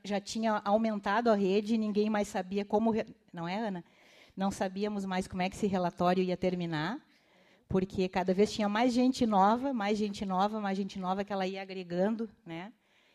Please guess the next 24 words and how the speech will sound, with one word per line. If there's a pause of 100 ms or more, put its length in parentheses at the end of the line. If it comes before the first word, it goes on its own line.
(120)
E
ela
dizia
assim,
"Vou
apresentar
aqui
a
rede."
A
rede
a
gente
achava
que
era
uma,
já
era
outra
no
próximo
Cineop, (460)
né?